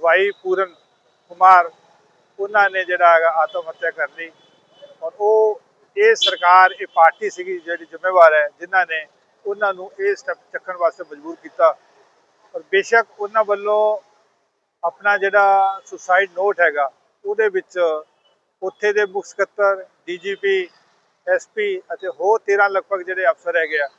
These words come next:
ਉਹਨਾਂ ਨੂੰ by name ਉਹਨਾਂ ਤੇ, ਉਹਨਾਂ ਦਾ ਜਿਹੜਾ ਨੋਟ ਦੇ ਵਿੱਚ ਨਾਮ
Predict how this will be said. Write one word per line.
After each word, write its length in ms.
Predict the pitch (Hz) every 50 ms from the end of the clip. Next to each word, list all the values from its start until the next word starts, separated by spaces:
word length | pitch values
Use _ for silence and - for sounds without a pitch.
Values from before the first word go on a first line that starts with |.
| _ _ _ _ _ _ _ - - -
ਉਹਨਾਂ 320 | 208 214 226 226 226 220 214
ਨੂੰ 160 | 202 208 202 202 196 _ _ -
by 100 | 170 190 196 196
name 260 | 185 202 208 208 202
ਉਹਨਾਂ 220 | 202 196 196 190
ਤੇ, 320 | - - 185 180 175 175 175
ਉਹਨਾਂ 300 | 165 175 170 180 175 170
ਦਾ 440 | 170 170 165 165 160 160 156 147 143 _ _ _ _ _ _ _ _ _
ਜਿਹੜਾ 140 | 170 170 180
ਨੋਟ 280 | 175 165 170 175 175 170
ਦੇ 80 | 185
ਵਿੱਚ 160 | 170 170 - 175
ਨਾਮ 200 | 160 156 160